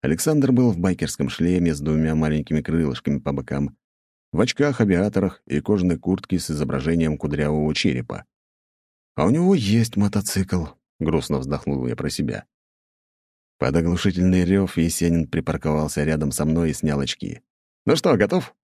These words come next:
улыбнулся он. "Этого пацана тоже берешь?" — кивнул он на Кицуню. "Конечно, готов. И он едет с нами". Я предполагал, что мое место будет в люльке. "Закидывай шмотки", —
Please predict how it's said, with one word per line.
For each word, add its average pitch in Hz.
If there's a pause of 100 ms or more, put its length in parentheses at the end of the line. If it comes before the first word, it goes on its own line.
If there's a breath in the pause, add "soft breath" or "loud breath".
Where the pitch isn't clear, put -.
улыбнулся 65
он. 53 (680)
"Этого 135
пацана 135
тоже 165
берешь?" — 113 (360)
кивнул 76
он 67
на 69
Кицуню. - (600)
"Конечно, 107
готов. 104 (360)
И 87
он 143
едет 143
с -
нами". 107 (520)
Я -
предполагал, 69
что -
мое 71
место 73
будет 73
в 82
люльке. 65 (720)
"Закидывай 180
шмотки", — 185